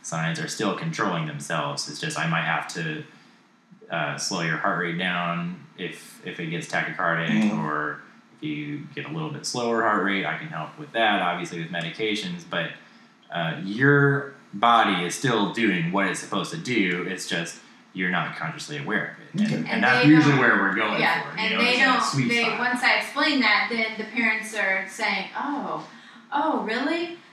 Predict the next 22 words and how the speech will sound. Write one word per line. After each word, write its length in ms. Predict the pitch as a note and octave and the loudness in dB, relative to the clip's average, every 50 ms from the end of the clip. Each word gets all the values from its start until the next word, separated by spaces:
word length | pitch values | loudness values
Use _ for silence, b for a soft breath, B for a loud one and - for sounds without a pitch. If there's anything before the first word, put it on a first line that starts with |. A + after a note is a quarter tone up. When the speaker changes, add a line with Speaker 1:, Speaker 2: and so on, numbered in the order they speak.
| B B - | B B -12
Speaker 3:
This 180 | - D4 C#4+ - | -8 -8 -6 -6
is 160 | E4 - - | -8 -8 -4
not 440 | A#3+ A3+ A3+ C#4 D4 C#4 - - F#3 | -2 0 2 2 4 2 2 0 -2
the 60 | F#3 F#3+ | -4 -6
same 280 | - A3 A3 A#3 A#3 | -8 -6 -2 0 0
as 120 | A3+ G3+ - | 0 -2 -4
what 120 | A3+ G#3 G#3+ | -6 -6 -6
they 120 | G#3 G3+ | -6 -6
do 120 | G3 G#3 G3+ | -4 -4 -4
in 60 | G3 | -4
the 60 | F#3 - F3+ F#3 | -4 -4 -2 -2
hospital." 460 | A3+ B3+ C#4 - A#3+ G3+ - - - - - | -2 -2 -4 -6 -8 -8 -8 -8 -8 -6 -6
I 100 | A3 A3 | -6 -4
mean, 120 | G#3 G3+ | -2 -2
we 60 | F#3+ | 0
have 240 | G#3 G#3+ A3 G#3+ G3 | 2 4 4 4 4
all 80 | G3 F#3+ | 2 0
the 60 | F#3 | -2
same 180 | - F#3+ F#3 E3+ | -4 -6 -6 -2
monitors, 680 | E3 - - - - - - F3+ - - - - - - | 0 2 2 2 0 0 0 0 0 0 0 -2 -6 -8
so 160 | - G#3 - - - E3+ - - - - - - - | -6 -6 -4 -2 -2 -4 -4 -6 -8 -12 -16 -12 -2
it's 80 | - | 0